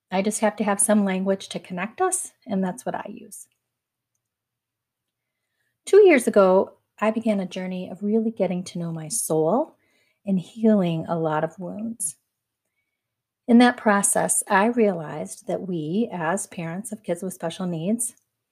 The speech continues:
carry chronic grief that other parents can't relate to. It's become my goal to talk about this grief so that other special needs parents can recognize it in themselves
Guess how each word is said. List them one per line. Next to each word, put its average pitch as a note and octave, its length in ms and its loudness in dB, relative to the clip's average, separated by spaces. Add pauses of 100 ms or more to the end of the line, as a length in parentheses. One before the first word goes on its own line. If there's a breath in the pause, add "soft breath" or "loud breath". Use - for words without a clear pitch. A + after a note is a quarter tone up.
(500)
carry G3 240 4
chronic G#3+ 720 2
grief - 640 0 (360)
that F3+ 140 -2
other G3+ 220 2
parents G#3+ 500 0
can't F#3 260 -12
relate E3+ 380 -10
to. - 300 -14 (1500)
It's G#3+ 160 -2
become G#3 340 0
my F#3+ 120 0
goal F#3+ 180 4
to F3+ 80 2
talk G3 300 0
about F#3 220 0
this E3+ 160 -6
grief D#3 260 -2
so F3 160 -4
that E3 120 2
other F3+ 300 0 (280)
special - 360 0
needs F3 240 -4
parents F#3 420 -6
can F3+ 160 -10
recognize F3+ 600 -2
it E3+ 100 -2
in E3+ 120 -2
themselves E3 760 -2